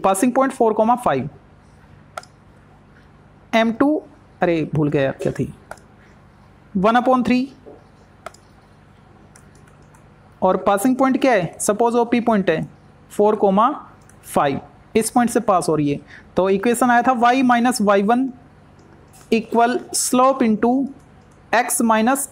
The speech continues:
एक्स वन, ठीक है। कंप्लीट इक्वेशन को थ्री से मल्टीप्लाई करो, three y minus fifteen equal x minus four। अब इसको तमीज़ से लिख लो, x minus three y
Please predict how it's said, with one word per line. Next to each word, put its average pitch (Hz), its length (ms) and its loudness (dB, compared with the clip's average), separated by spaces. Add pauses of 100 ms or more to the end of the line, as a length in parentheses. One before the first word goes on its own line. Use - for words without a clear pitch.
एक्स 190 240 -4
वन, 147 280 -2 (320)
ठीक 220 160 0
है। 277 100 2 (540)
कंप्लीट 269 380 2
इक्वेशन 240 320 0
को 269 100 2
थ्री 262 200 0
से 247 100 0
मल्टीप्लाई 190 400 0
करो, 143 240 -2 (1160)
three 262 220 2
y 240 340 2 (640)
minus 208 560 2 (360)
fifteen 226 600 -2 (480)
equal 208 480 0 (240)
x 247 360 -2
minus 208 460 0 (300)
four। 170 260 0 (380)
अब 196 100 2
इसको 214 200 -2
तमीज़ 208 320 0
से 190 80 2
लिख 156 160 -2
लो, 147 200 -2 (160)
x 240 300 0
minus 226 440 0
three 226 180 0
y 240 300 0